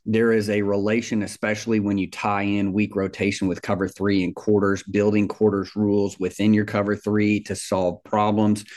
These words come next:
A lot of defenses right now are trying to do that as more and more, especially at the college level and the N F L level,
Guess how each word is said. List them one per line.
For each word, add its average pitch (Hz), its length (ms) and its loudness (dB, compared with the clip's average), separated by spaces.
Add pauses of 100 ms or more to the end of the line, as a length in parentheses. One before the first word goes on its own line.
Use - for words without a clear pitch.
(140)
A 95 80 -2
lot 107 300 0
of 110 120 -2
defenses 107 520 0
right 98 200 0
now 98 240 -2
are 95 80 0
trying 92 280 -4
to 90 80 -4
do 98 180 0
that 95 260 0
as 90 320 -4
more 104 300 4
and 101 100 2
more, 101 220 2
especially 101 380 -2
at - 80 -6
the 104 80 -8
college 98 480 -2
level 101 260 2
and 95 100 0
the 95 120 4
N 95 80 0
F - 160 -8
L 120 200 2
level, 98 420 0